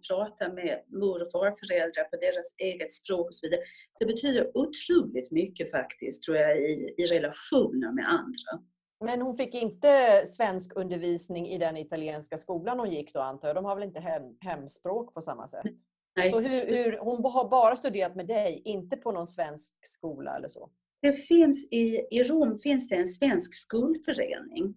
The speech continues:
Speaker 1: som, där hon var med. Och den, eh, det fungerade på så vis att alla barn med svensk-italiensk bakgrund kan vara med i den här föreningen. Och då hade vi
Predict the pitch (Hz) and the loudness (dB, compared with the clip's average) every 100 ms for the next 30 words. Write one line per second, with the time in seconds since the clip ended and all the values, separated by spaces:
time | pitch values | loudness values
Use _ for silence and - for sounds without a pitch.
0 | _ - 208 185 170 - 175 165 165 - | _ 0 2 2 0 0 2 2 0 -2
1 | - 147 131 120 - 160 165 - 247 254 | 0 0 0 -4 -2 0 2 2 0 -2
2 | - 196 196 208 202 175 165 160 151 151 | -2 -2 0 0 0 -2 0 0 0 -2
3 | 135 - _ _ 190 220 233 214 202 - | -6 -10 _ _ -4 0 4 4 2 -2
4 | 196 175 - 151 151 - - - _ 196 | -2 -2 0 0 0 -8 -16 -18 _ 0
5 | 233 240 233 151 147 139 156 156 - 156 | 2 2 0 -2 -4 -4 -4 -4 -6 -8
6 | 139 135 - - - - 147 170 - - | -8 -6 -6 -8 -12 0 2 2 -4 -6
7 | 247 339 - _ _ _ _ - 170 160 | -4 -4 -8 _ _ _ _ -6 -6 -4
8 | 143 165 175 175 147 143 165 143 - 180 | -8 -8 -4 -4 -4 -8 -10 -10 -10 -4
9 | 240 269 302 294 302 285 220 226 220 202 | -2 -2 -6 -6 -6 -6 -6 -6 -6 -6
10 | 196 208 202 185 | -6 -6 -6 -4